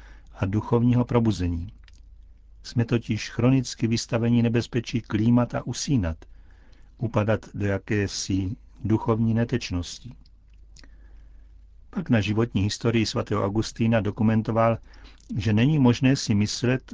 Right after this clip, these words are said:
že se dá opravdu sloužit bratřím a vést přitom nezřízený život, ukájet své vášně. Své kázání pak končí lapidárním heslem:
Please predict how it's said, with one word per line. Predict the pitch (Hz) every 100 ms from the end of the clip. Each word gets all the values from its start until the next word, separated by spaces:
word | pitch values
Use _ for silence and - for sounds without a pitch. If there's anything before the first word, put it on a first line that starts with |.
| -
že | 107
se | - 120
dá | 120 110
opravdu | 110 123 139 139 139
sloužit | - 117 117 107
bratřím | 87 98 92 - 113 135 147 - - - - - -
a | 92
vést | 98 117 -
přitom | - - 110 - 113 113 120 - - - -
nezřízený | 110 104 107 107 98 85
život, | 98 110 120 - - - -
ukájet | - 107 107 110
své | - 120
vášně. | 104 95 - - 110 - - - - - - - - - - - - - - -
Své | - 156
kázání | 123 117 107 113 110
pak | 107 -
končí | 110 110 - 110
lapidárním | 101 113 104 101 101 104
heslem: | 101 - 92 90